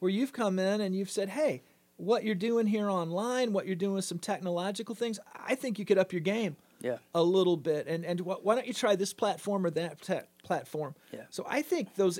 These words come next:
Speaker 1: intergenerational relationships are really symbiotic. I think they can add energy to our
Speaker 2: Mm-hmm.
Speaker 1: lives. They give
Speaker 2: Yeah.
Speaker 1: us perspective. And those in and of themselves become ways to fight discouragement.
Speaker 2: There's no doubt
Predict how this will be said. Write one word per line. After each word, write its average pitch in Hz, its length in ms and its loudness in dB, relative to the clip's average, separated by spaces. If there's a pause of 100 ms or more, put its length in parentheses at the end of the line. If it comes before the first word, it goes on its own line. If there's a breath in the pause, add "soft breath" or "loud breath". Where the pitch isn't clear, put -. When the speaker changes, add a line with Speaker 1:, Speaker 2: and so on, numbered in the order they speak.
Speaker 1:
intergenerational 180 1300 2
relationships 156 880 -2
are 170 100 6
really 196 360 4
symbiotic. 170 960 -2 (400 soft breath)
I 151 80 -2
think 196 200 2
they 180 100 6
can 156 300 -4
add 175 340 2 (140)
energy 220 680 0 (220)
to 185 180 2
our 165 80 4
Speaker 2:
Mm-hmm. 156 100 2
Speaker 1:
lives. 185 440 2
They 165 100 0
give 170 160 2
Speaker 2:
Yeah. 165 60 2
Speaker 1:
us - 120 -2
perspective. 220 880 0 (440 soft breath)
And 175 260 2
those 220 340 8
in 190 240 0
and 190 120 2
of 180 220 2
themselves 175 680 2
become 156 340 -4
ways 147 460 -4 (120)
to 147 120 0
fight 139 340 -4
discouragement. 147 720 -8 (140)
Speaker 2:
There's 110 240 -4
no 117 180 2
doubt 110 360 0